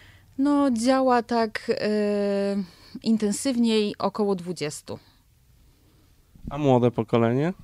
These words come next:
Speaker 1: Też, też się zapisuje, też z chęcią chce, chce dołączyć i poznawać, e, właśnie tradycje.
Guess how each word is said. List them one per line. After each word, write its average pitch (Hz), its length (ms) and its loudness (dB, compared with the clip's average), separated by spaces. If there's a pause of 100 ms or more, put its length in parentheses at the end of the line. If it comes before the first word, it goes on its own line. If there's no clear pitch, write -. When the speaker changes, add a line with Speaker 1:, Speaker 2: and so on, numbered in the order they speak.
(420)
Speaker 1:
Też, - 300 -10
też 202 200 -6
się 180 200 -8
zapisuje, 190 600 -8
też 180 160 -12
z - 140 -12
chęcią 175 400 -6
chce, 165 800 -8
chce - 220 -12
dołączyć 170 640 -8
i 165 80 -10
poznawać, 151 840 -12
e, 151 440 -12
właśnie 151 360 -14
tradycje. 151 580 -14